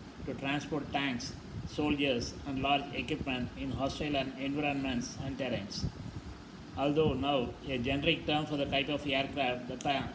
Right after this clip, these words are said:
name hovercraft itself was a trademark owned by Saunders Roe, which rechristened as British Hovercraft Corporation,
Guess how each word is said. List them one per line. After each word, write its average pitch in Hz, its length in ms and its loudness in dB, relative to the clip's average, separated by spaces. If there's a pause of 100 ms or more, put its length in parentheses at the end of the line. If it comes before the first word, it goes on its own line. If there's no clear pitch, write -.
(260)
name 135 480 2
hovercraft 139 560 2
itself 147 320 -2
was 135 180 0
a 127 60 -2
trademark 139 540 2 (720)
owned 147 260 4
by 120 380 4
Saunders 147 640 0
Roe, 135 280 2 (920)
which 147 200 0 (120)
rechristened 143 640 2 (100)
as 135 180 -2
British 135 480 0
Hovercraft 143 600 0
Corporation, 131 680 -2